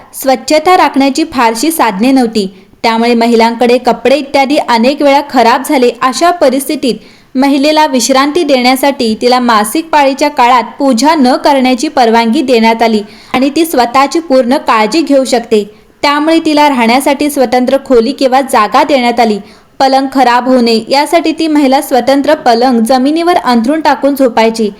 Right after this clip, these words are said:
पण मानसिक उपासना आणि नामस्मरण कधीच निषिद्ध नव्हते.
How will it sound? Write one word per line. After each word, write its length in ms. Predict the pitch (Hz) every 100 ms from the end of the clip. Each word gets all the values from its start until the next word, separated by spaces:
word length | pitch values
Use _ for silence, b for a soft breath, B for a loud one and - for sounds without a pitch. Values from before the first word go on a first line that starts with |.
| B B B B
पण 180 | 339 294
मानसिक 560 | 269 262 226 226 330
उपासना 480 | 339 269 254 269 277
आणि 360 | 233 226 254 269
नामस्मरण 760 | 269 233 226 302 311 285 240 233 -
कधीच 360 | 254 294 330
निषिद्ध 400 | 262 240 302 262
नव्हते. 420 | 330 277 226 226